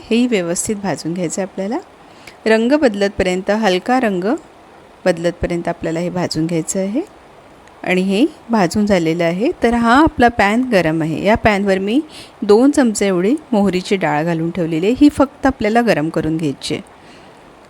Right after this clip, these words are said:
तर ही गरम झालेली आहे बघा आणि ही मी आता काढून ठेवून देते. तर या पॅनमध्ये आपण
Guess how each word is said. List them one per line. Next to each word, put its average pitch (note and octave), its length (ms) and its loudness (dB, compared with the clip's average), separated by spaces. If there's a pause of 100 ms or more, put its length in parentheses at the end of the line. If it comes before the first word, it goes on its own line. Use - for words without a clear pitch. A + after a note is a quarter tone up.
(380)
तर G3+ 200 2
ही A#3 160 2
गरम F#3 340 2
झालेली G3+ 380 0
आहे G#3 180 0
बघा G#3 280 -2
आणि B3 220 2
ही G#3+ 160 -2
मी F3+ 180 0
आता E3 200 -4
काढून E3 380 -2
ठेवून D#3+ 260 -4
देते. D3+ 500 -4 (1400)
तर G#3+ 80 2
या G#3 220 4
पॅनमध्ये A#3+ 520 4
आपण G#3 260 2